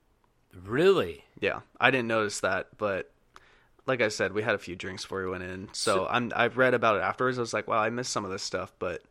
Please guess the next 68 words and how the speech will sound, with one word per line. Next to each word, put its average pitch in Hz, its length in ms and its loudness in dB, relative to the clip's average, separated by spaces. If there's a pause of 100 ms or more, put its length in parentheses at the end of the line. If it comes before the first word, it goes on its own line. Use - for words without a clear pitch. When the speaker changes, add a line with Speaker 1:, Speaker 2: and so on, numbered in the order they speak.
(200)
Speaker 1:
No, 151 160 0
I'm, 151 140 4
Speaker 2:
yeah. - 140 -2
Speaker 1:
I'm 151 140 -2
not 160 160 2
gonna 135 140 -2
ask 117 200 -4
you 123 80 -4
right 113 180 -2
now, 113 300 -4
but, 117 240 -6
like, 110 420 -4 (120)
d-, 127 80 -8
where 147 380 2
in 135 220 -2
New 123 80 -4
York 113 360 -4
is 147 140 -6
this? 185 340 -8 (260)
I 135 80 2
mean, 131 160 0
like, 120 160 0
I 123 60 2
don't 131 140 4
wanna, 123 180 2
like, 113 180 0
put - 180 -4
you 123 60 2
on 107 80 -2
the 101 60 -10
spot 110 280 0
and 135 100 8
have 135 100 8
you 131 80 8
Speaker 2:
So 127 40 4
Speaker 1:
look 113 200 -6
it 101 60 -6
up, 120 200 0
but, 123 120 -2
like, 113 140 -4
where, 123 480 2
what 135 260 -2
general 139 440 0
area 98 640 -4
would 110 260 -4
we 107 100 -4
be 104 120 -8
looking 104 320 -4
at? 92 80 -6
I'm 107 80 -6
not 117 120 -2
looking 110 200 -8
for 101 80 -12
cross 98 380 -2
streets 92 280 -10
'cause 92 180 -10
we 101 100 -6
could 104 100 -6
just 90 160 -8
Google 90 300 -8
that, 90 240 -8
but, 104 80 -4
like 101 300 -8 (240)
Speaker 2:
I 135 100 6
was 175 160 4
staying 175 240 0
in 123 80 -2
Soho. 95 640 2